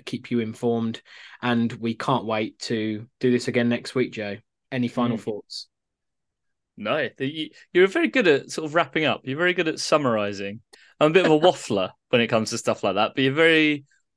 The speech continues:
Speaker 2: to the point. You hit all your keynotes. Everyone knows to go away and share it with their friends on the socials and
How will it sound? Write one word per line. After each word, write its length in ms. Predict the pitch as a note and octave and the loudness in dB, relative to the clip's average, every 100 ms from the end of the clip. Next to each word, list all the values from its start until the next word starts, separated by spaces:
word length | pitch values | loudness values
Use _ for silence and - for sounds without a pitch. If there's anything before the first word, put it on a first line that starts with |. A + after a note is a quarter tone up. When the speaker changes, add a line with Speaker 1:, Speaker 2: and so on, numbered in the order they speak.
| _ D#3 - | _ -16 -2
Speaker 2:
to 120 | F3 | 2
the 80 | D3 | 2
point. 540 | - D#3+ D3+ D3+ D3 | 4 6 6 4 -4
You 120 | C3 | -4
hit 140 | C#3+ D3+ | 0 2
all 100 | D#3+ | 2
your 120 | C#3+ | 0
keynotes. 800 | C3 D3+ C#3 C3+ C3+ - - - | -2 -4 -2 -2 -2 -4 -14 -10
Everyone 280 | - D3+ D3 | -4 0 2
knows 200 | C#3 C3 | 2 0
to 80 | C#3 | 0
go 220 | C3+ B2+ | 0 2
away 260 | B2 B2 B2 | 2 2 0
and 120 | A2+ | -4
share 300 | - C3 B2+ | -6 -2 -2
it 40 | |
with 220 | A#2 A#2+ A2+ | -4 -8 -6
their 160 | A#2 | -6
friends 440 | A2 A#2+ A#2+ A#2+ A#2 | -4 -4 -4 -4 -6
on 80 | A2+ | -6
the 80 | |
socials 540 | A2 A#2+ A2+ - A#2 A2 | -6 -8 -8 -8 -10 -8
and 220 | G#2+ G#2+ | -10 -12